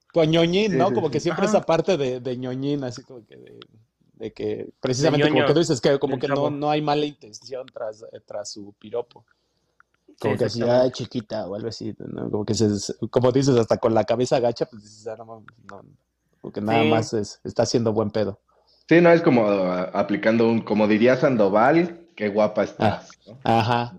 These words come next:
Speaker 1: exacto. Ah,
Speaker 3: Exactamente.
Speaker 1: ah, mira, yo
Speaker 3: A ver,
Speaker 1: sí, la
Speaker 3: tenemos
Speaker 1: neta
Speaker 3: más
Speaker 1: no lo había cachado.
Speaker 3: comentarios. Eh, Yadira dice,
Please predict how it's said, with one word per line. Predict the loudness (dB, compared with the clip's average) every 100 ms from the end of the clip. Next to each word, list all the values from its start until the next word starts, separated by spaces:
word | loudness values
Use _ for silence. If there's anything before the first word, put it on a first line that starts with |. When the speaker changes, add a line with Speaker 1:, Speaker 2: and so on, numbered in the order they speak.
| _
Speaker 1:
exacto. | -16 -12 -10 -10 -12 -20
Ah, | -20 _ -6
Speaker 3:
Exactamente. | -4 -6 -4 -6 -6 -12 -8
Speaker 1:
ah, | -4
mira, | -2 -2
yo | 2
Speaker 3:
A | 4
ver, | 4
Speaker 1:
sí, |
la | 4
Speaker 3:
tenemos | 2 0
Speaker 1:
neta |
Speaker 3:
más | -4 -4
Speaker 1:
no |
lo | -4
había | -4
cachado. | 0 0 0
Speaker 3:
comentarios. | -4 -6 -10 -10
Eh, | -4 -2 -2 -2 -6 -12 _
Yadira | -2 2 2 2 2
dice, | 2 -4 -2 -2 -2